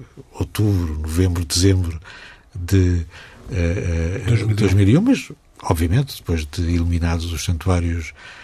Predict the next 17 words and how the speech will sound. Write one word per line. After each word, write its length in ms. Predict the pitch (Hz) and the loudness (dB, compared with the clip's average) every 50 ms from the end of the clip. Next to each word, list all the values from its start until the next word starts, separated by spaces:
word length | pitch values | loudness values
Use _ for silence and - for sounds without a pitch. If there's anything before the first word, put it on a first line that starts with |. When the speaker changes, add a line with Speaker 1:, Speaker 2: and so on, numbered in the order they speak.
| - - - - - | -20 -20 -20 -16 -8
Speaker 1:
eh, 60 | - 87 | -4 -2
eh, 760 | 85 90 - - 101 90 87 87 95 98 98 92 87 90 92 | -2 -2 -2 -2 -2 -2 0 0 0 -2 -2 -2 -2 -2 -4
da, 180 | 87 82 92 | -2 0 2
eh, 680 | 92 92 90 98 - - 101 92 92 98 - - - - | 2 2 2 0 -2 0 0 0 0 0 -2 -4 -6 -6
da 140 | 117 98 104 95 | -2 0 2 4
Al-Qaeda, 640 | 101 101 98 - - 120 120 123 123 160 170 165 160 - - - - - - - - - | 4 2 2 2 4 4 4 4 4 2 0 0 -2 -6 -18 -20 -20 -20 -20 -20 -18 -12
eh, 680 | - 160 123 107 107 113 117 - 117 120 - - 143 120 | -6 -4 -2 -2 -2 -2 -4 -4 -6 -6 -8 -6 -4 -4
as 80 | 92 - | -4 -2
coisas 640 | - - 87 85 80 87 95 92 98 101 - - - - - - _ _ _ _ _ - - - | 0 0 0 0 2 2 2 2 2 0 -2 -6 -8 -12 -20 -20 _ _ _ _ _ -20 -10 -4
acabaram 460 | - - - - 85 80 80 76 76 73 | -2 0 2 2 2 0 -2 -2 -4 -6
por, 320 | 73 - 87 82 76 76 | -6 -6 -6 -6 -4 -4
eh, 300 | 78 78 78 80 80 82 85 87 - - - - | -4 -2 -2 -2 -4 -4 -6 -10 -14 -8 -4 -4
acabaram 460 | 101 - - 90 82 78 78 82 80 | -4 -2 0 -2 0 0 -2 -4 -6
por, 340 | - - - 90 82 80 80 | -8 -8 -6 -4 -4 -4 -2
eh, 220 | 85 87 87 87 90 - - - - - - _ - _ _ _ _ - - - - 359 - - | -4 -4 -4 -6 -8 -10 -14 -20 -20 -20 -20 _ -20 _ _ _ _ -20 -18 -18 -18 -18 -18 -8
correr 320 | - - 113 101 117 117 113 | -2 0 2 4 4 4 4
mal. 240 | 156 175 123 101 | 4 2 2 0